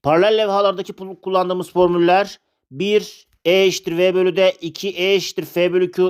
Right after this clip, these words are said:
üç zaten şuradan türüyor aynısı.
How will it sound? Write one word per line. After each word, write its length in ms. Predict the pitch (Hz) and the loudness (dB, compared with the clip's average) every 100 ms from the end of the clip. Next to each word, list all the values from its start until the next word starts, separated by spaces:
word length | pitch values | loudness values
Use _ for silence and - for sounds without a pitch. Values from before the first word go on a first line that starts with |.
| 175 | 2
üç 340 | 190 202 - _ _ _ _ _ | 2 2 -8 _ _ _ _ _
zaten 320 | 160 175 185 | 0 2 0
şuradan 420 | 160 180 165 190 | -2 -2 0 0
türüyor 380 | 180 165 160 180 - | 0 2 2 2 0
aynısı. 640 | 170 165 147 - 185 196 | -2 -2 -4 -2 0 0